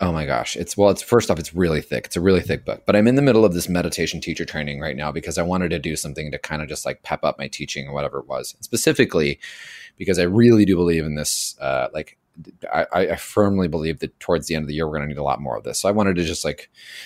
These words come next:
boost myself up. But one of the things that he talked about in the book is, you know, when we give ourselves the permission to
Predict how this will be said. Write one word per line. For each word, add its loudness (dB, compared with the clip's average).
boost 4
myself 0
up. 2
But 2
one 4
of 4
the 4
things 0
that 2
he -2
talked 0
about -2
in -6
the -8
book 4
is, -2
you 0
know, 2
when 4
we 6
give 4
ourselves 4
the -6
permission -4
to -4